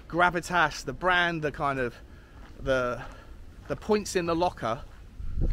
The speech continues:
that even last season when he had terrible form, he was barely dropped. I personally believe that his style is gonna suit the Postecoglou system. I think he's gonna have a much better year next year,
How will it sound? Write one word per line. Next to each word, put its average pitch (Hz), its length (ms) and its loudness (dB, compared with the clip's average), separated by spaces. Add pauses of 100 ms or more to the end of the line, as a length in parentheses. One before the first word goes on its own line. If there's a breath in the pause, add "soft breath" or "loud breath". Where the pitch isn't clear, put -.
(100)
that 156 180 2
even 180 320 0
last 185 300 2
season 147 280 0
when 147 140 -2
he 147 160 -2
had 147 240 2
terrible 180 400 4
form, 127 300 -2
he 143 120 -6
was 131 120 -2
barely 123 340 0
dropped. - 400 -6 (1000 loud breath)
I 175 140 6
personally 170 460 2
believe 139 380 0
that 127 180 2 (920 loud breath)
his 160 360 -4
style 143 400 4
is 123 100 2
gonna 127 160 -4
suit 147 320 -2
the - 80 0
Postecoglou 131 580 -2
system. 127 320 -6
I 117 40 0
think 131 160 -6
he's 127 80 -6
gonna 135 160 -6
have 120 100 -2
a 117 40 0
much 120 240 -6
better 147 180 4
year 139 200 -4
next - 240 -6
year, 127 200 0